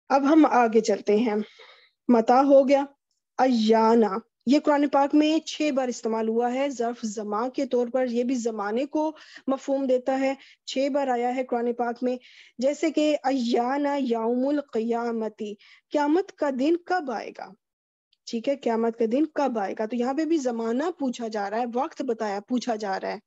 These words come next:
कि कब हो, आएगी क़यामत। ये नहीं पूछा जा रहा कि क़यामत कहाँ आएगी, यानी जगह नहीं पूछी जा रही,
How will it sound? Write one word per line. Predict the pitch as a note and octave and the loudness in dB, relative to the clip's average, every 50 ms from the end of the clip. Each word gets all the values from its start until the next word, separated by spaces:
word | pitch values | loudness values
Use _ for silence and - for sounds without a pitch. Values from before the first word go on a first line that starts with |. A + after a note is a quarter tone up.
| _ | _
कि | - C4+ - - | -8 -8 -6 -4
कब | D4 D4+ C#4+ A#3 | -4 -4 -4 -4
हो, | A3 G#3+ G3+ - _ - | -6 -8 -8 -8 _ -8
आएगी | A3+ A3+ G#3+ G#3 G#3+ A#3+ B3+ | -4 -4 -4 -2 -2 -2 -2
क़यामत। | A3 - G#3+ F#3+ G3 G3 F#3+ - - _ _ _ - - - - - - - - - - - - - - _ _ _ _ _ - | -2 -4 -6 -8 -8 -10 -12 -14 -16 _ _ _ -20 -20 -20 -20 -20 -20 -20 -20 -20 -20 -20 -20 -20 -20 _ _ _ _ _ 0
ये | B3 A#3+ C#4 D4 | 2 4 6 6
नहीं | E4 F#4 | 6 6
पूछा | F#4 F4 D#4+ E4+ E4 | 6 4 4 4 4
जा | D4+ D4 C#4+ | 4 4 4
रहा | C#4+ D4+ | 4 2
कि | D4 D#4+ D4 | 2 2 2
क़यामत | - C#4 B3+ C4 C#4+ D4 - - | 2 4 4 4 2 0 0 0
कहाँ | C#4+ C#4 C4+ C#4+ E4 E4 D4+ B3 | 0 2 2 4 2 2 2 0
आएगी, | A3 G#3 G3 G3 G#3 G#3+ G#3 G3+ G#3 _ _ _ _ _ - | -2 -4 -4 -6 -6 -6 -8 -8 -8 _ _ _ _ _ 0
यानी | C4 C#4+ D#4 D#4+ | 2 4 4 2
जगह | C4+ A#3+ C4 B3+ D4+ E4 | 2 0 -2 0 0 2
नहीं | F#4+ A#4 A4+ | 2 2 0
पूछी | A4+ D4+ B3 - A#3+ | 0 -2 -4 -2 -2
जा | A3+ G#3+ F#3+ | -4 -4 -4
रही, | F#3+ G3 G#3 A3 | -4 -6 -10 -12